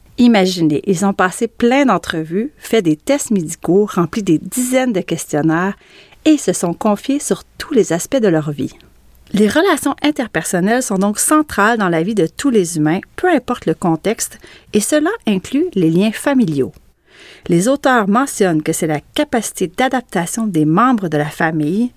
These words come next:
tout au long des différentes étapes de la vie qui est déterminante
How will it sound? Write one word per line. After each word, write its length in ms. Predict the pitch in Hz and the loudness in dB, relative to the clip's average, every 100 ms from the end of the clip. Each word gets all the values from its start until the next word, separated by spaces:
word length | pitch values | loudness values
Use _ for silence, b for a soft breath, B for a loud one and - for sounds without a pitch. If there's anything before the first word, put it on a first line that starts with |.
| - | -14
tout 260 | - 339 - | -2 -2 2
au 60 | 202 | 2
long 160 | 190 | 2
des 160 | 185 147 | 0 -4
différentes 720 | 156 247 - 185 175 175 196 | -2 -2 0 0 0 0 -2
étapes 320 | 202 233 - | -2 -4 -2
de 60 | 151 | -2
la 180 | 135 | -2
vie 240 | 139 156 202 B B B B | -4 -4 -6 B B B B
qui 140 | - 185 | -4 -2
est 40 | |
déterminante 920 | 160 254 254 254 208 185 180 196 202 | 0 0 0 0 0 2 2 0 -4